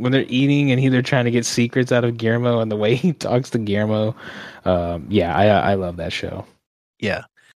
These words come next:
Speaker 2: So I highly recommend What We Do in the Shadows. And you have a recommendation as well.
Speaker 1: Yeah. And this is something you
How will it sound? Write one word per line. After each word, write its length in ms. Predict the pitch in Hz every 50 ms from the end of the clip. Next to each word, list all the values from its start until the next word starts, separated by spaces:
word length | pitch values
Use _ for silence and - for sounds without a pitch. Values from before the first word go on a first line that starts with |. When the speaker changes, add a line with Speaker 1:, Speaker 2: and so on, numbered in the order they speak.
| _ _
Speaker 2:
So 120 | - -
I 60 | 120 110
highly 240 | 135 156 170 175 156
recommend 520 | 151 147 - - 127 131 131 131 127 123
What 140 | 120 127 123
We 100 | 117 127
Do 160 | 113 120 123 123
in 100 | 113 107
the 80 | 107
Shadows. 600 | - - 131 123 127 127 131 127 127 123 120 - - - - - _ _ _ _
And 300 | - 151 143 139 139 143 -
you 220 | - 123 143 214 262
have 180 | 262 202 135
a 40 | 131
recommendation 800 | 127 127 127 117 - 117 120 117 113 110 117 120 120 - 135 131
as 140 | 127 117 117
well. 360 | 98 104 - - - - 123 - - - _ _
Speaker 1:
Yeah. 400 | - 113 117 104 92 92 95 - - _ -
And 140 | 123 131 143
this 160 | 170 170 -
is 80 | 147
something 380 | - - 135 127 117 110 104 98
you 580 | 98 107 120 139 156 175 180 170 160 143 113